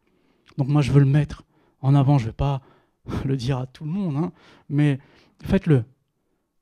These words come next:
Trouvez des gens de confiance, proches, Confiez vos péchés. Confessez vos péchés.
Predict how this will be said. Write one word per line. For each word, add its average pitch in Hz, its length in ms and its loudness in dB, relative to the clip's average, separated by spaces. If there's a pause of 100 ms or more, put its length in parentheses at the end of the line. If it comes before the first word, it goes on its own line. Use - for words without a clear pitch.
(280)
Trouvez 185 300 -2
des 170 80 2
gens 170 180 2
de 165 60 2
confiance, 175 640 -6
proches, - 640 -10 (1000)
Confiez 170 340 -6
vos 170 120 -6
péchés. 160 480 -8 (760)
Confessez 190 480 -6
vos 180 120 -2
péchés. 165 480 -6